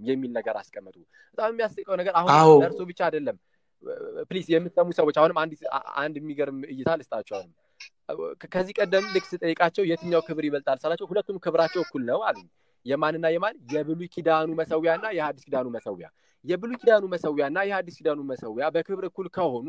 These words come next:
Speaker 1: እሳቸው እንዳሉት ራሱ እንደዛ ከሆኑ የብሉይ ኪዳኑ መሰዊያ ምን ተብሎ ተጠርቷል?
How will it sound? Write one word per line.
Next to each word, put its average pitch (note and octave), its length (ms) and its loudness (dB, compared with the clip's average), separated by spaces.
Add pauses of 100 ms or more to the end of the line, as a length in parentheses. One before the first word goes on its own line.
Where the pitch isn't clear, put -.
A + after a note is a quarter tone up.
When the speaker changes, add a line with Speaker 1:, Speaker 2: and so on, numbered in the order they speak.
Speaker 1:
እሳቸው G#3 460 -6
እንዳሉት A#2+ 400 -6
ራሱ G2 240 -16 (220)
እንደዛ C3 340 2
ከሆኑ A#2 300 -2 (400)
የብሉይ E3+ 400 2
ኪዳኑ F3+ 460 0 (100)
መሰዊያ D#3+ 600 0 (400)
ምን D3 160 -6
ተብሎ D3+ 220 -4
ተጠርቷል? G3+ 380 -4